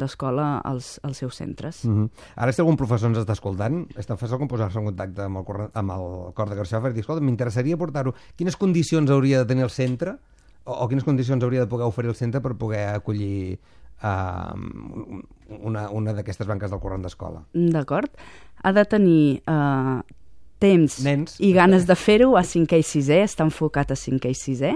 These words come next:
Speaker 2: Mhm.
Speaker 1: Eh, coordinació amb almenys, eh, dos professorats, o dos, que és la, eh, música
Speaker 2: Mhm.
Speaker 1: i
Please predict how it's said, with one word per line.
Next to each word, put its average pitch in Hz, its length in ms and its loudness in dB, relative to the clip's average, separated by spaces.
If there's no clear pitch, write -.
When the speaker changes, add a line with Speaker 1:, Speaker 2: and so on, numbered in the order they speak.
Speaker 2:
Mhm. 120 260 -4
Speaker 1:
Eh, 165 600 4
coordinació 185 1120 6
amb 180 200 4
almenys, 180 600 6
eh, 147 420 0
dos 175 280 -2
professorats, 160 960 -4
o 143 100 -4
dos, - 300 -8
que 151 100 -4
és - 100 -10
la, 120 460 -4
eh, - 640 -12
música 220 440 4
Speaker 2:
Mhm. 127 220 -2
Speaker 1:
i 214 220 0